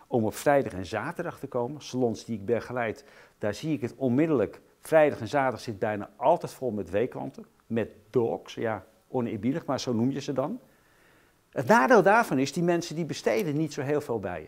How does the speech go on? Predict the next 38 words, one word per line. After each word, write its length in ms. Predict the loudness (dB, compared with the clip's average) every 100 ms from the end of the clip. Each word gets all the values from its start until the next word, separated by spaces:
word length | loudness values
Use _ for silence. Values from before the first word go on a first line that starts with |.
| -6
Want 220 | -6 -2
vaak 280 | 2 4 2
krijgen 260 | -2 -2
ze 80 | -4
nog 140 | -8 -2
korting, 300 | -2 -2 -8
want 120 | -10
ze 100 | -6
denken 260 | -6 -6
dat 140 | -12 -12
ze 80 | -6
heel 180 | -6
belangrijke 480 | -4 -4 -6 -10 -16
klanten 360 | -8 -6 -6 -8
zijn. 240 | -10 -12 -18 -12
En 100 | -6
wij 140 | -4 -4
geloven 500 | -2 2 2 0 -12
ze, 100 | -16
dus 140 | -14
we 80 | -6
geven 300 | -2 -2 -4
ze 80 | -8
korting. 380 | -8 -6 -10 -14 _ -20 -20 _
Je 120 | -4
kunt 260 | 6 6 6
er 60 |
bijna 280 | 6 6 6
niets 380 | 4 4 2 2
aan 120 | -2
verkopen, 480 | -2 2 2 2 -6
hooguit 440 | 2 2 4 0 -2
misschien 280 | -4 -2
lak, 260 | 2 2 0
zodat 320 | -4 -4 -4
ze 80 | -6
het 220 | -8 -6
wat 260 | -8 -8